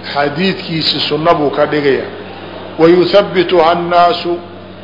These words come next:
dadkiina wuxuu ku sugayaa "bikhabarihi sunnatan", fa yuthabbituhu inuu yidhaahdaa fiicnaan leh.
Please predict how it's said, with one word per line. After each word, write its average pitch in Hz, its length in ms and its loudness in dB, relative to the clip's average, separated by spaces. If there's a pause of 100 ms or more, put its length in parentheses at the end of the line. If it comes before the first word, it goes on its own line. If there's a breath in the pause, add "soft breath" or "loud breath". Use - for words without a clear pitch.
(120)
dadkiina 190 480 0
wuxuu 170 440 2
ku 160 220 -2
sugayaa 190 500 4
"bikhabarihi 170 680 0
sunnatan", 175 600 0 (280)
fa 156 80 -2
yuthabbituhu 160 840 0
inuu 160 200 -2
yidhaahdaa 143 380 6
fiicnaan 139 460 -4
leh. 107 120 -10